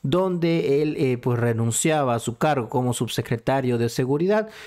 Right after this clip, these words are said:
Estaba haciendo un buen trabajo, el presidente lo reconocía, el presidente mismo, Andrés Manuel,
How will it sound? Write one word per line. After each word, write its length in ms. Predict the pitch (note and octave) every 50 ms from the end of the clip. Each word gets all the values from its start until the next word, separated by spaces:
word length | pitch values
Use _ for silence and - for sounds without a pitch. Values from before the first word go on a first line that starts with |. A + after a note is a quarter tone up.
| - - - -
Estaba 340 | E3 E3 - A#3+ A#3+ A#3+
haciendo 460 | A3 A3 A#3+ A#3 A3+ A3 G#3+ G#3+ G#3 G#3
un 200 | G3+ F3+ F#3 G3+
buen 200 | F#3+ G3 F#3+ F3
trabajo, 640 | - F#3+ G3 A3 A3+ A3 G3+ - - F3+ F3+ F#3 -
el 120 | C3+ C3+
presidente 520 | - D#3 C#3 - - D3+ E3 E3+ E3 E3 C#3+
lo 140 | C3+ C3+
reconocía, 760 | C3 - B2+ B2+ - C#3+ B2+ B2+ B2+ B2 - - F3+ F3 E3 D#3
el 240 | - C3 B2+ B2
presidente 960 | A#2+ - D3+ C#3+ C#3 - D#3 C#3 B2 C3+ D3+ F3 G3 G3 F#3 F#3 - - C#3 C3+
mismo, 500 | D#3 F#3 G3+ G3+ E3 D#3 C#3+ C3+ B2+ B2+
Andrés 280 | B2 B2+ B2+ B2 A#2
Manuel, 400 | A#2+ A#2+ B2+ C3+ C#3+ D3+ D3+ D3